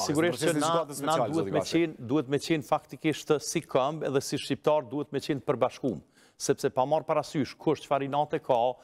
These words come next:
Speaker 1: qoftë politike, qoftë personale, po them jashtë atyne familjeve që janë dëmtume, që konsiderojnë veten dëmtume, ata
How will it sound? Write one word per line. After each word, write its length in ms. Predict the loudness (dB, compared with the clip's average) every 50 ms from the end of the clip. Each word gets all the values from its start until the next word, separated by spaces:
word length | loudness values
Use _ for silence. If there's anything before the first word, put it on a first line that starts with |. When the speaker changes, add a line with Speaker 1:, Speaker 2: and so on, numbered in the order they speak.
| -18 -20 -20 _
Speaker 1:
qoftë 240 | -2 0 0 0 2 0
politike, 600 | 0 0 0 -2 -2 -2 -2 -2 0 0 0 0
qoftë 240 | 2 -2 -2 0 0
personale, 560 | 0 -2 2 2 2 2 2 0 0 -2 -4
po 140 | -6 -6 -6
them 260 | 0 0 0 0 0
jashtë 320 | -2 0 0 0 0 0 -4 -6
atyne 320 | -4 -4 -2 0 0 -2 -2 -6 -16 -20 -20 _
familjeve 580 | 0 0 0 2 0 0 0 2 2 2 0 0
që 160 | 0 0 0 2 2
janë 200 | 0 0 0 0 0
dëmtume, 480 | 0 0 0 -4 -4 -4 -2 -2 -4 -4
që 140 | -4 -4 -2
konsiderojnë 440 | -2 -4 -2 0 0 0 0 0 0
veten 300 | -2 0 0 -2 0 0
dëmtume, 540 | 0 -2 0 -2 -2 -2 0 0 -2 -2 -4 -8 -16 -20 -20 _ 0
ata 220 | 0 0 2 0